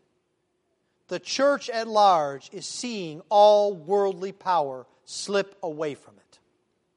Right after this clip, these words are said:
We used to have the protection of certain laws. We used to have the advantage of certain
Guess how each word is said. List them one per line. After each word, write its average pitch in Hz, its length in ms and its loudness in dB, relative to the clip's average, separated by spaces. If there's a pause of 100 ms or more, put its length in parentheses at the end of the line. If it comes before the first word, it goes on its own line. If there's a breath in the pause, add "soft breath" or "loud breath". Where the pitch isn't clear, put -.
(1200)
We 202 140 -10
used 294 280 0
to 254 60 -8
have 220 200 0
the 214 60 -16
protection 233 520 -2
of 202 100 -10
certain 240 280 -8
laws. 175 600 -2 (960)
We 220 120 -6
used 302 200 -2
to 254 80 -2
have 240 180 4
the 226 120 -4
advantage 233 560 2
of 220 100 -10
certain 240 400 -6